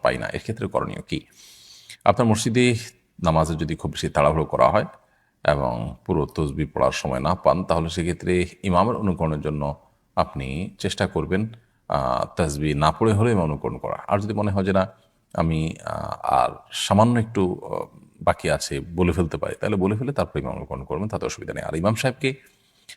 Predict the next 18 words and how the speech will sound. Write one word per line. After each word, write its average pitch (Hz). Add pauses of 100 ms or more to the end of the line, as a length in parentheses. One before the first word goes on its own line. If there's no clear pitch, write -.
(100)
নামাজের 90
আগে 82
পরে 80
বোঝানোর 85
চেষ্টা 113
করবেন, 104
কাউন্সেলিং 85
করার 82
চেষ্টা -
করবেন, 80
যেন 95
তিনি, 82 (540)
আহ, 71
যেন 85
তিনি 76
মানুষকে, 82 (560)
আহ, 69 (320)
তাসবিহ 101